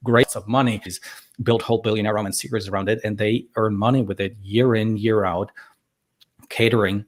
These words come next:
for an audience who's just totally into these types, types of books. So you can get already pretty far with, you know, the,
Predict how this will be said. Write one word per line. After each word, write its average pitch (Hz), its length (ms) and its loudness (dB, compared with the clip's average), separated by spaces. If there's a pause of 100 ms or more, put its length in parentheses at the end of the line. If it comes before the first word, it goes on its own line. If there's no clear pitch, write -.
for - 200 -2
an 101 80 0
audience 107 520 0
who's 107 220 -4
just - 280 -4
totally 117 380 -2
into 117 220 -4
these 117 320 -2
types, - 580 -6
types - 220 -8 (1000)
of - 140 -16
books. - 340 -6 (400)
So 156 600 6
you 139 180 0
can 226 200 2
get 180 220 6
already 160 440 6
pretty 147 240 -2
far 160 500 2
with, 110 260 0 (140)
you 117 140 -2
know, 107 240 0
the, 113 180 -2